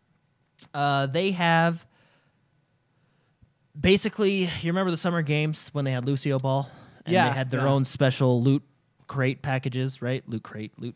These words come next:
Speaker 1: package, whatever you wanna call 'em.
Speaker 2: It's an event of
Speaker 1: Yeah,
Speaker 2: some sort,
Speaker 1: so
Speaker 2: yeah.
Speaker 1: they're doing a Halloween event, and they have a new game mode called Juckenstein's Revenge. This is the first ever P V E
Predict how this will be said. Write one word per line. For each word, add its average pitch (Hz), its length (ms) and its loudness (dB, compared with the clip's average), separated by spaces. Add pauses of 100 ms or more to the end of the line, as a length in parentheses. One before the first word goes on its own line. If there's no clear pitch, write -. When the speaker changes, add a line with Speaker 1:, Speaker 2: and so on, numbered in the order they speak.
Speaker 1:
package, 113 280 -10
whatever 110 260 -10
you 107 80 -12
wanna 107 160 -10
call 107 160 -12
'em. 110 40 -6
Speaker 2:
It's - 140 -2
an 175 80 0
event 143 480 -2
of 131 80 -4
Speaker 1:
Yeah, 120 80 0
Speaker 2:
some 131 120 -2
sort, 135 140 -2
Speaker 1:
so 127 160 6
Speaker 2:
yeah. 131 200 -8
Speaker 1:
they're 185 100 8
doing 220 160 4
a 180 40 0
Halloween 202 380 0
event, 185 220 2
and 190 80 -4
they 165 80 0
have 165 260 -2
a 156 180 -2
new 185 200 2
game 170 220 0
mode 165 180 -2
called 147 180 -4
Juckenstein's 151 560 -2
Revenge. 139 540 -2
This 160 140 -4
is 160 60 -10
the 160 80 -2
first 202 280 -2
ever 165 200 -2
P 196 240 -6
V 170 240 -6
E 196 420 -2